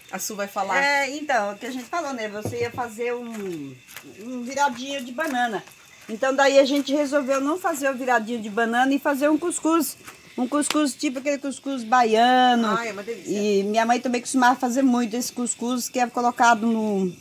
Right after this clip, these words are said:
Speaker 2: prato, já temperadinho, só mais com água, sal e um temperinho.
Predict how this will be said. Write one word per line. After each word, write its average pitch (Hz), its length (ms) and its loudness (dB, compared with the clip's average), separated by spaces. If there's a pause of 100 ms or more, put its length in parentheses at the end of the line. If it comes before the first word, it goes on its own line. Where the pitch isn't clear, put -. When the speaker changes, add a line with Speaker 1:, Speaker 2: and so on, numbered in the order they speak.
Speaker 2:
prato, 285 540 6 (460)
já 226 200 0
temperadinho, 220 640 0
só 226 220 0
mais 220 320 0
com 220 220 -4
água, 220 400 2
sal 226 500 4
e 233 60 -2
um 208 80 -2
temperinho. 220 640 4